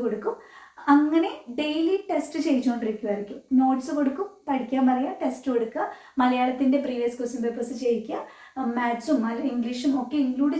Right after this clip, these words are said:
ചെയ്തുകൊണ്ട് ഒരു ഗൈഡൻസ് കൊടുത്തുകൊണ്ട് എക്സാം വരെ സപ്പോർട്ട് ചെയ്യുന്ന ഒരു മെന്റർഷിപ്പ് പ്രോഗ്രാമാണ്. അപ്പോൾ ഇതിനകത്ത് എന്തൊക്കെയാണ് ഞാൻ ചെയ്യാൻ ഉദ്ദേശിക്കുന്നത് വെച്ചാൽ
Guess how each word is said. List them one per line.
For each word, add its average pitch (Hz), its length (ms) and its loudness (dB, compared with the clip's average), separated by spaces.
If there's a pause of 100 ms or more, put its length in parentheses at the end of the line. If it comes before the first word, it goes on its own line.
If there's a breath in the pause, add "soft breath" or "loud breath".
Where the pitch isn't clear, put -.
ചെയ്തുകൊണ്ട് 233 460 -2 (120)
ഒരു 302 180 -2
ഗൈഡൻസ് 269 480 2
കൊടുത്തുകൊണ്ട് 269 440 2
എക്സാം 277 420 -2
വരെ 254 220 -2
സപ്പോർട്ട് 233 380 -4
ചെയ്യുന്ന 269 280 0
ഒരു 381 140 -2
മെന്റർഷിപ്പ് 254 380 0
പ്രോഗ്രാമാണ്. 202 460 -2 (320 loud breath)
അപ്പോൾ 339 180 -6
ഇതിനകത്ത് 403 380 0
എന്തൊക്കെയാണ് 359 360 -2
ഞാൻ 330 120 2
ചെയ്യാൻ 285 320 2
ഉദ്ദേശിക്കുന്നത് 254 480 -2
വെച്ചാൽ 240 240 -2